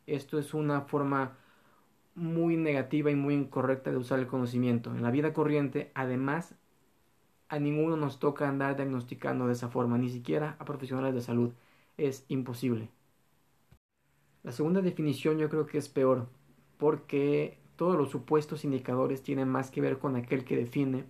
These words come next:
o se siente aludido por la personalidad ajena que la misma persona tóxica que intenta definir. Porque, ¿por qué hablas tanto de esa persona? ¿Por qué permitiste ser seducido por una personalidad que no te beneficia?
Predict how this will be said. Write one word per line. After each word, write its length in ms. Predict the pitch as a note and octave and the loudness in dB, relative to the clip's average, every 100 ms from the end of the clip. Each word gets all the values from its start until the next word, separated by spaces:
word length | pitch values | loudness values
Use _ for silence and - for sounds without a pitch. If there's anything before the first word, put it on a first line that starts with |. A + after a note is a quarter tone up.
| - | -6
o 120 | C#3 | -6
se 160 | A#2+ B2 | -6 -10
siente 360 | - D3+ E3 | -2 -2 0
aludido 360 | D#3+ C3+ C#3+ D3 | -2 2 2 2
por 140 | D3 | 0
la 80 | C3 | -2
personalidad 480 | B2 B2 C3 B2 C3+ | -2 -2 0 2 2
ajena 400 | B2+ A#2+ B2+ D3 - - - - _ _ _ _ | 0 0 -2 -2 -8 -20 -20 -20 _ _ _ _
que 100 | C3+ | -2
la 100 | A#2+ | 2
misma 300 | C3+ C#3+ D3 | 2 2 0
persona 380 | C3+ B2 C3+ B2 | -2 0 -2 -2
tóxica 360 | C3+ - D3 | -6 -4 -4
que 100 | B2+ | 0
intenta 300 | B2 B2 B2 | 0 2 0
definir. 380 | B2+ B2 E3 F#3+ - - - - - - - - | 0 2 2 2 -2 -18 -20 -20 -20 -20 -12 0
Porque, 460 | G3+ G3 D#3 D3+ - - - _ - _ - - - - | 0 2 0 0 -6 -20 -20 _ -20 _ -20 -20 -12 0
¿por 220 | D#3 D#3+ | 2 2
qué 160 | F#3+ | 4
hablas 420 | F#3 F3 F3+ F3 - | 4 4 2 0 -2
tanto 340 | D3+ D3+ D#3+ | 0 2 2
de 120 | C3+ | 2
esa 180 | C3 C3 | 0 -2
persona? 480 | D3 B2 F3 D#3+ A#2+ - _ _ - _ | -2 0 -2 -2 -4 -12 _ _ -20 _
¿Por 180 | D3+ C3 | -6 -2
qué 120 | E3 | -2
permitiste 800 | D#3+ F3+ D#3 C3+ - E3+ - E3+ | 0 0 0 -2 -4 -6 -6 -10
ser 220 | - D3+ | -2 -2
seducido 580 | C#3 D3+ C#3 - C#3+ C#3+ | 0 0 0 0 0 2
por 140 | C#3 | 0
una 180 | C#3 C3+ | -2 -2
personalidad 600 | C3+ B2+ C#3 B2+ C3 C3 | -4 -4 0 2 2 2
que 80 | C#3 | 0
no 100 | B2 | -2
te 100 | B2 | 0
beneficia? 600 | C3 C3 B2 D3+ C#3+ A#2+ | 0 -2 -4 -6 -6 -8